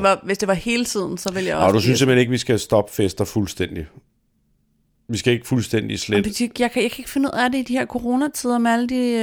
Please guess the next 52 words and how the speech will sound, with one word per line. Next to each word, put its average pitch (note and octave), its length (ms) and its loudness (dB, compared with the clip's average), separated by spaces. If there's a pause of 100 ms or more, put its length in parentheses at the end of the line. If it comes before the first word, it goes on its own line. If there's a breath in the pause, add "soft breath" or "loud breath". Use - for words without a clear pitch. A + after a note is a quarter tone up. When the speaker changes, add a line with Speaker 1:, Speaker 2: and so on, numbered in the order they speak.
(520)
Speaker 2:
øh, F#3+ 60 0
love G3 220 2
og A#3+ 60 0
restriktioner, A3 580 -4
der G#3 80 -4
er. G#3 100 -2
Skal A3 180 -4
vi A#3 40 2
Speaker 1:
Jamen, A#3+ 40 4
Speaker 2:
også B2 160 6
Speaker 1:
det A#2 40 6
var A2+ 60 4
ikke - 0 -
Speaker 2:
stoppe B2+ 80 2
Speaker 1:
det, A2+ 60 6
jeg A2 80 6
Speaker 2:
fester? B2+ 160 0
Speaker 1:
spurgte A2 160 0
til. G#2+ 180 -2 (120)
Jeg G#2+ 120 0
synes, G#2+ 300 -4
det, A2 280 -4
jeg G#2 140 -4
synes G#2+ 180 -4
også, G2+ 180 0
det - 60 -6
er - 20 -12
fint - 180 -10
med F2+ 80 -8
fester. F2+ 320 -8
Det F#2+ 100 -6
lød G2+ 140 2
bare F#2 140 -2
som F#2+ 140 -6
om, F#2 140 -6
at F2 140 -10
du - 40 -12
lige F#2 160 -6
var F2+ 80 -2
large F2+ 440 -2
nu F2 100 -6
og D#2+ 60 -10
sagde, E2 180 -8
"Jeg E2 80 -8
synes F2+ 200 -10
faktisk, E2+ 260 -6 (100)
fest F#2 280 -8
kan D#2+ 100 -12
få E2 80 -16
lov E2 100 -6
at D2+ 60 -10
fortsætte." - 380 -14